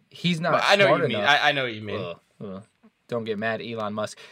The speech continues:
Speaker 1: He's not smart enough to, like, figure out how to get us colonized on Mars, or smart enough to figure out how to make
Speaker 2: Right.
Speaker 1: all of us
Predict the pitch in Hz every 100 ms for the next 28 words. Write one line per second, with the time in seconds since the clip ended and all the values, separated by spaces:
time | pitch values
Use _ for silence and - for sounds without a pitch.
0 | - - 185 185 190 156 147 151 156 156
1 | 151 139 143 139 123 113 104 - _ _
2 | _ _ _ _ _ - - - 139 127
3 | 127 135 - 127 113 120 127 117 - _
4 | _ - - 127 123 120 117 117 110 117
5 | 117 113 - 139 - 127 123 120 117 -
6 | - 131 120 117 123 113 123 80 - _
7 | - 123 120 117 117 -